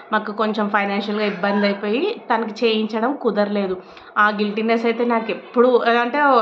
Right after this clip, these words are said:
ఏవైనా ఫంక్షన్స్ అయినప్పుడు ఒకరికి వేసి ఒకరికి వేయకోకుండా ఉంటే మనకి, ఆ,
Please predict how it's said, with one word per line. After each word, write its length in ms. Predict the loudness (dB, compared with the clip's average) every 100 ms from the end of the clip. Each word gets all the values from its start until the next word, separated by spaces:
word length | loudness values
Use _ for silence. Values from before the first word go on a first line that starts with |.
| 2 -8 -6 0
ఏవైనా 180 | 2 2
ఫంక్షన్స్ 520 | 0 0 -2 -2 0
అయినప్పుడు 360 | 0 2 2 2
ఒకరికి 320 | 2 0 0
వేసి 280 | 0 2 2
ఒకరికి 300 | 2 -2 -2
వేయకోకుండా 840 | -2 -2 -2 -4 -4 -4 -2 -2
ఉంటే 320 | -2 -2 0
మనకి, 360 | 0 0 -4 -12 -18 -20 -16 -4
ఆ, 520 | 0 2 2 2 2